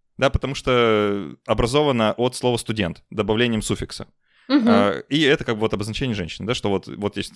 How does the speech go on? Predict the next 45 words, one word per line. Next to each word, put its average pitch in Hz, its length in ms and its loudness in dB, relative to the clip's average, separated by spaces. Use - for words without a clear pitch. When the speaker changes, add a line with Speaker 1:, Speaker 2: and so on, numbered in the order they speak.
Speaker 1:
как 101 140 -6
бы 101 80 2
изначально 113 340 0
мужское - 240 -4
слово, 214 280 0
мы 107 100 -4
добавляем 104 420 -2
как 107 100 -4
бы, 95 320 -2
э, 101 280 0
женское 123 280 -2
окончание, 143 480 -2
и 123 60 -2
получается 123 480 -2
как 101 140 -6
бы 101 80 -8
слово, 120 340 -2
к-, - 140 -20
которое 113 240 -4
обозначает 104 340 -2
женщину, 165 360 -2
но 123 80 2
изначально 131 340 0
мы 139 60 -4
всё 127 120 -2
равно 139 200 2
от 120 120 2
мужчины 117 300 0
это 85 160 -4
делаем, 85 240 -4
да, 117 180 2
ну, 117 200 -4
как 123 140 -4
вот 113 100 -2
это 95 140 -2
вот, 87 100 -10
не 101 120 -12
знаю, 90 300 -8
э, 90 560 -4
ребро 131 400 2
Адама, 101 300 2
все - 140 -4
дела, 92 260 0
да, 113 180 0
вот 98 140 -4